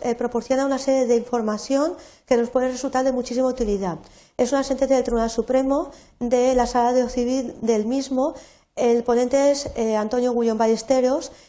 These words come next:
Eh, nos indica el número de recurso y la fecha de resolución. El tipo de resolución, en este caso, es una sentencia y,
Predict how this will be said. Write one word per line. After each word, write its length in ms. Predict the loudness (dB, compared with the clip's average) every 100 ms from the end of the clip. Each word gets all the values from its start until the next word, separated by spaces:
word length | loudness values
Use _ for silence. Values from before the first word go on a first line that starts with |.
| _ -2
Eh, 280 | 0 2
nos 180 | 0 0
indica 240 | 0 0 0
el 60 |
número 220 | 2 2
de 40 | 2
recurso 560 | 0 0 -4 -2 -2
y 80 | 0
la 140 | -2 0
fecha 280 | 0 0
de 120 | 0 -2
resolución. 680 | -2 -4 -6 -4 -4 -4 -8 -10 -4
El 100 | -2
tipo 220 | 0 0
de 80 | 0
resolución, 480 | 0 0 0 0 0
en 60 | -4
este 200 | -2 -4
caso, 240 | -4 -4
es 80 | -4
una 140 | -4
sentencia 680 | -2 -2 0 0 2 2 0 -4 -12
y, 80 | 2